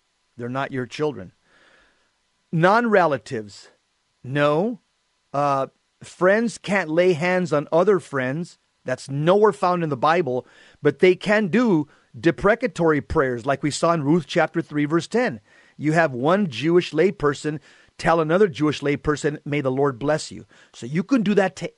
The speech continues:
anybody, but the laying on of hands, those are, those are particular priestly actions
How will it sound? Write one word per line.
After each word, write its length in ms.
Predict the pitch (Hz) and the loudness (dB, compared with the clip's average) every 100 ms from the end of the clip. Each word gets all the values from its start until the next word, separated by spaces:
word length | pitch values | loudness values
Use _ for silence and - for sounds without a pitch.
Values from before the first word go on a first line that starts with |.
| _ | _
anybody, 800 | 226 302 285 160 127 104 - 135 _ _ _ _ _ | 2 2 2 0 -4 -6 -10 -20 _ _ _ _ _
but 120 | 139 | -6
the 80 | 151 | -4
laying 260 | 139 190 226 | 0 2 2
on 140 | 226 | 2
of 100 | 220 | 0
hands, 480 | 160 170 170 175 - _ _ - | 0 0 0 -2 -6 _ _ -4
those 260 | 147 151 | 0 0
are, 80 | 147 | -2
those 240 | 135 156 151 | -2 0 2
are 120 | 143 - - | 0 -4 -8
particular 760 | 147 123 - 226 - 196 190 | -6 -6 0 0 0 0 0
priestly 580 | 185 - 190 - 151 147 | 0 2 2 0 -4 2
actions 540 | 165 - 143 131 127 | 0 0 -8 -8 -10